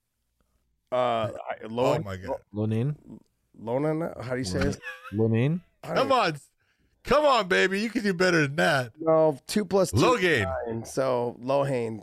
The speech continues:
Speaker 1: Okay.
Speaker 2: Brendan
Speaker 1: Then
Speaker 2: Lohan.
Speaker 3: An in there?
Speaker 1: What's that?
Speaker 3: There's an N right in the middle there?
Speaker 1: Yeah.
Speaker 2: Yeah, it's Lohan. Don't worry about the N in the middle. It's Lohan.
Speaker 1: Okay. I, I
Speaker 2: Brendan
Speaker 1: see.
Speaker 2: is good.
Speaker 1: See,
Speaker 2: I told you he was good. Didn't I not?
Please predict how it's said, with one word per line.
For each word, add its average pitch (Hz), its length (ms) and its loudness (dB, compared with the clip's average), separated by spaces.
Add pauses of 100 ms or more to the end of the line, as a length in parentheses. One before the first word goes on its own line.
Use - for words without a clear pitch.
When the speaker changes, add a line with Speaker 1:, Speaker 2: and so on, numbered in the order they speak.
Speaker 1:
Okay. 110 300 -8 (220)
Speaker 2:
Brendan 147 260 2
Speaker 1:
Then 180 80 2
Speaker 2:
Lohan. 143 480 2
Speaker 3:
An 143 160 -6
in 180 120 -2
there? 190 180 -8 (280)
Speaker 1:
What's 120 200 -8
that? 202 200 -6
Speaker 3:
There's 117 120 -10
an 117 100 -6
N 120 240 -4
right 143 100 -4
in 117 60 -8
the 101 80 -4
middle 117 220 -4
there? 147 180 -6
Speaker 1:
Yeah. - 280 -14 (400)
Speaker 2:
Yeah, 117 220 2
it's - 120 -4
Lohan. 117 640 2 (1400)
Don't 143 220 2
worry 147 180 4
about 131 240 0
the 120 140 -8
N 127 120 0
in 120 60 0
the 120 60 2
middle. 110 260 0
It's - 120 -14
Lohan. 101 580 0 (340)
Speaker 1:
Okay. - 360 -14 (360)
I, - 300 -4
I 131 40 -4
Speaker 2:
Brendan 147 320 2
Speaker 1:
see. 113 60 0
Speaker 2:
is 92 80 -6
good. 92 320 0 (500)
Speaker 1:
See, - 160 -6
Speaker 2:
I - 20 0
told 240 260 4
you 233 80 0
he 226 40 2
was 165 160 2
good. 123 300 2
Didn't 160 180 2
I 226 100 2
not? 254 320 2